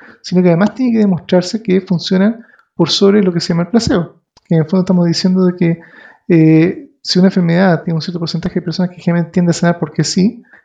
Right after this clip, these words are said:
eh, tenemos que comprobar que efectivamente la gente que toma el medicamento sana mucho más y, por so-, y significativamente más que las personas que sencillamente tomaron nada. Y eso es donde efectivamente todo lo que nosotros acá en este programa y como asociación escéptica llamamos pseudoterapias o terapias alternativas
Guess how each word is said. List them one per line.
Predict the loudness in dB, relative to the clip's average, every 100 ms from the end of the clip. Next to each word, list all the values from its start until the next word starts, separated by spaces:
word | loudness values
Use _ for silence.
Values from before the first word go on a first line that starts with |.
| _
eh, | 4 4 4
tenemos | 2 0 0
que |
comprobar | -2 -4 0 0 2 0 -4
que |
efectivamente | -8 -4 -2 -4 -6
la | -4
gente | -4 -2 -4
que | -4
toma | -2 0
el |
medicamento | 2 2 2 2 0 -4 -4 _
sana | -20 -2 0 2
mucho | 2 0 0 0
más | 0 -2 -10 _
y, | -10
por | -8 -8
so-, | -6 -4
y | -4
significativamente | -2 -2 0 2 2 2
más | 0 0 0
que | -2
las |
personas | 0 0 2
que | 4
sencillamente | 4 4 2 2 -2
tomaron | -2 -2 0
nada. | -2 -6 -12 _ _ _
Y | 0 0
eso | 0 -4
es | -2
donde | 0 -2
efectivamente | -2 -6 -2 -2 -2 -4
todo | -2 -2
lo |
que | -2
nosotros | -2 -2 -2
acá | -2 -2 0
en | 0
este | -2
programa | -2 -2 0 0 0
y | -2
como | -4 -4 -4 -6 -10 _
asociación | -8 -6 -2 -4
escéptica | -2 -4 -2 -4 -4 -6 _ _ _
llamamos | -2 0 2 0 -2
pseudoterapias | -2 0 0 0 -2 -2 -2 -2 -2 -2
o | -4 -4 -4 -6 -6 -10 -8
terapias | -4 -2 -2
alternativas | -2 -4 -2 -2